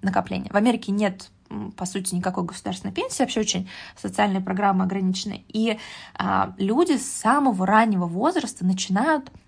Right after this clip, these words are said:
откладывать деньги, инвестировать их в акции, в облигации, в индексы для того, чтобы у них обеспечить себе пенсию.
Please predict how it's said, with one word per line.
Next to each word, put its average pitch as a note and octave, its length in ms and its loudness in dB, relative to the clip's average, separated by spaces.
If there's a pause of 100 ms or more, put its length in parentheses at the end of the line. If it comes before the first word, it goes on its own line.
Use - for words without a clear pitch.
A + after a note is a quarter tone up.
(120)
откладывать G3 960 2
деньги, G#3 460 -2
инвестировать G3 680 0
их F#3 140 -8
в - 60 -2
акции, - 400 4
в F3+ 60 -2
облигации, G3+ 760 0 (640)
в G3+ 160 0
индексы A#3+ 440 0 (560)
для G3+ 180 2
того, G3+ 240 6
чтобы A3+ 260 0
у G3 60 2
них A#3+ 260 4
обеспечить A#3+ 460 -4
себе G3+ 200 0
пенсию. F#3 440 -6